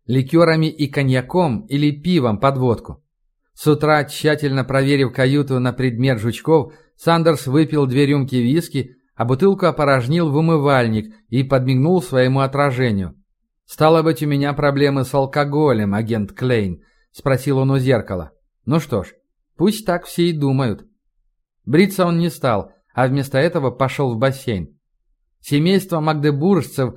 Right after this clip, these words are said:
чинно рассекало двадцатипятиметровую гладь. В углу на мелководье резвились два сына японского консула. Два поклонника мисс Клейн, прервав заплыв на перегонки, с интересом уставились на него.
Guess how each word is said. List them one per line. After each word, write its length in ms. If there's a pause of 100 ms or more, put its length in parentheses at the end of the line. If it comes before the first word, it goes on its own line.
(200)
чинно 420
рассекало 680
двадцатипятиметровую 1300
гладь. 440 (380)
В 100
углу 280
на 100
мелководье 800 (160)
резвились 540
два 260
сына 320
японского 680
консула. 580 (420)
Два 240
поклонника 640
мисс 260
Клейн, 460 (200)
прервав 460
заплыв 440
на 100
перегонки, 800 (120)
с 80
интересом 600
уставились 680
на 100
него. 540